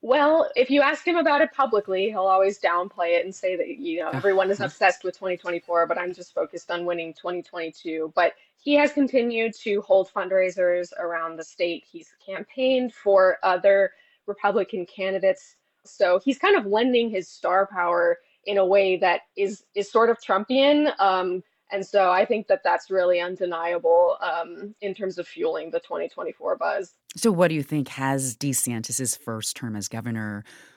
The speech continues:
Speaker 2: put him on a clear path to run for president, or do you think he may have alienated too many voters nationally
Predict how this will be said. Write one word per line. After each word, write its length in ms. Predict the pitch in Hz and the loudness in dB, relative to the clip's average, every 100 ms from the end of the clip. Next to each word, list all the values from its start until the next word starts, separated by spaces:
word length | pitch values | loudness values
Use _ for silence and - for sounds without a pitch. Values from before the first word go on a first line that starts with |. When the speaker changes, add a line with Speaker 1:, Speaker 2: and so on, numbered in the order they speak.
| _ | _
Speaker 2:
put 200 | - 131 | -6 -2
him 120 | 196 | 2
on 120 | 247 262 | 4 2
a 40 | |
clear 220 | - 254 | 0 -4
path 380 | 247 233 254 - | -4 -4 -6 -8
to 100 | 262 | -6
run 140 | 240 | -4
for 80 | 240 | -6
president, 380 | 247 240 247 247 | -6 -2 0 2
or 380 | 247 269 339 269 | 2 0 2 2
do 220 | 202 175 | 0 0
you 120 | 202 190 | -2 -2
think 340 | - 180 175 | -4 -6 -6
he 260 | - 180 170 | -8 -8 -6
may 760 | 151 147 139 139 143 139 139 - - _ _ | -4 -4 -4 -4 -4 -4 -6 -10 -20 _ _
have 220 | 175 160 - _ _ - | -8 -8 -10 _ _ -8
alienated 680 | 170 220 214 160 135 127 | -4 -2 -2 -2 -4 -6
too 160 | - 160 | -8 -8
many 180 | 139 131 | -6 -6
voters 300 | 127 120 127 | -8 -8 -8
nationally 840 | 117 117 143 - - 95 - 131 | -8 -8 -8 -10 -12 -14 -16 -20